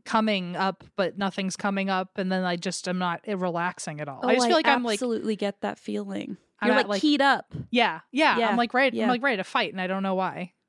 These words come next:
Speaker 2: Yeah, you're in, like, fight or flight. Oh,
Speaker 1: Yeah.
Speaker 2: no. That's,
Speaker 1: Anyway, I think
Speaker 2: that's
Speaker 1: I just
Speaker 2: hard
Speaker 1: need
Speaker 2: on
Speaker 1: a
Speaker 2: your nervous system.
Speaker 1: I need a chocolate milk, and I just need to, like,
Speaker 2: <laughs>
Speaker 1: relax a
Speaker 2: You need
Speaker 1: little bit, I
Speaker 2: chocolate
Speaker 1: think.
Speaker 2: milk. Yeah, you do need a chocolate milk.
Speaker 1: I do need chocolate milk. I, so, uh, that might be how I en-, enjoy.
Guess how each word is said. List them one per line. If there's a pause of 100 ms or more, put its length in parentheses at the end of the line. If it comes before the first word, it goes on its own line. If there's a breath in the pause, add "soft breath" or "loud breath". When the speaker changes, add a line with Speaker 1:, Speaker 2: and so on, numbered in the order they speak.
(140)
Speaker 2:
Yeah,
you're
in,
like,
fight
or
flight.
Oh,
Speaker 1:
Yeah.
Speaker 2:
no. (360 loud breath)
That's,
Speaker 1:
Anyway,
I
think
Speaker 2:
that's
Speaker 1:
I
just
Speaker 2:
hard
Speaker 1:
need
Speaker 2:
on
Speaker 1:
a
Speaker 2:
your
nervous
system. (440)
Speaker 1:
I
need
a
chocolate
milk,
and
I
just
need
to,
like,
Speaker 2:
<laughs>
Speaker 1:
relax
a
Speaker 2:
You
need
Speaker 1:
little
bit,
I
Speaker 2:
chocolate
Speaker 1:
think.
Speaker 2:
milk. (100)
Yeah,
you
do
need
a
chocolate
milk. (160)
Speaker 1:
I
do
need
chocolate
milk.
I,
so,
uh, (180)
that
might
be
how
I
en-,
enjoy.